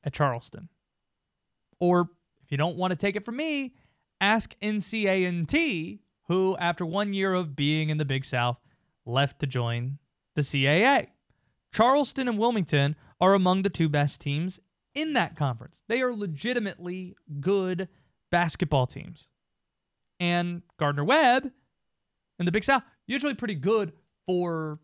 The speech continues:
the Big South, but this year, I don't know if that's the case. They're oh and two, and it seems like North Carolina is gonna be able to finally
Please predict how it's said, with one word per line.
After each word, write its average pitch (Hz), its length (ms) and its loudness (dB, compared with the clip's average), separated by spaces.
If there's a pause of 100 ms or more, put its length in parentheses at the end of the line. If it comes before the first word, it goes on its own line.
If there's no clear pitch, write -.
(160)
the 131 60 -12
Big 120 180 -8
South, 208 720 -2 (160)
but - 100 -20
this 247 260 -10
year, 165 200 0
I 180 100 0
don't 175 180 0
know 160 200 2
if 127 100 -2
that's 131 280 0
the - 100 -20
case. - 480 -8 (160)
They're 165 200 4
oh 156 160 6
and 135 220 -2
two, 170 540 -2 (880)
and 175 540 0 (180)
it 185 140 -2
seems 254 400 -4
like 175 360 0 (220)
North 180 300 -2
Carolina 175 440 4
is 156 100 0
gonna 151 180 0
be 147 160 2
able 147 240 2 (100)
to 135 140 -10
finally 147 960 0